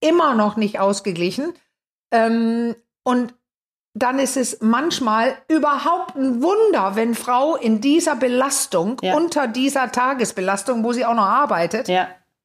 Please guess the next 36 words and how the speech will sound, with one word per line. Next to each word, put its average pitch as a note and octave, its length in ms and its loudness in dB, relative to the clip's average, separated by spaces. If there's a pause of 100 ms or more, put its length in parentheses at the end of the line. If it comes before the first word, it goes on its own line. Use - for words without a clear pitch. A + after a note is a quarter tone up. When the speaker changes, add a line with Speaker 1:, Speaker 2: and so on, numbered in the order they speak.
(100)
Speaker 1:
Lust B3 380 2
hat A3 320 -2
auf G#3+ 180 -2
Sex. D#3+ 380 2
Speaker 2:
Ja. - 100 -14
Speaker 1:
Und A#3+ 180 2
wie D4+ 240 2
oft E4+ 300 0
gibt's D4+ 280 -2
das A3 200 -2
bitte, B3 260 -4
dass G#3+ 200 -2
Männer A3+ 640 0
auch G#3+ 180 2
schreiben, A3+ 460 0
jetzt A3 200 0
in F#3 180 -8
Po-, A3 180 -4
in G#3+ 180 0
Blogs, G#3+ 400 0
Speaker 2:
Ja. F3+ 80 0
Speaker 1:
in F#3 100 0
Podcasts A3+ 680 0
Speaker 2:
Ja. - 40 -6
Speaker 1:
und G3+ 100 0
so G3+ 120 -2
weiter, B3+ 420 0 (800)
Ich C4 280 -2
war D4 220 2
nur D4+ 300 2
eine D#4 440 2
Woche D4 320 0
alleine F#3+ 480 0
mit G3 160 0
dem F#3 160 -4
Kind, G3+ 360 -2